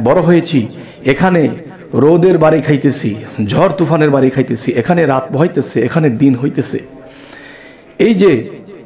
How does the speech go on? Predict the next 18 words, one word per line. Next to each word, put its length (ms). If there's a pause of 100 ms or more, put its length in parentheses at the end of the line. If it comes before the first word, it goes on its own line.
(180)
রোদের 440
মধ্যে 480
শুকতেছি 720
এবং 280
বৃষ্টিতে 480
ভিজতেছি 580
একই 240
জায়গায় 320
দাঁড়িয়ে, 280 (160)
আর 240
সহ্য 380
হয় 180
না। 80 (920)
হে 140
আল্লাহর 380
অলি, 140 (560)
আপনার 360
উছিলায় 400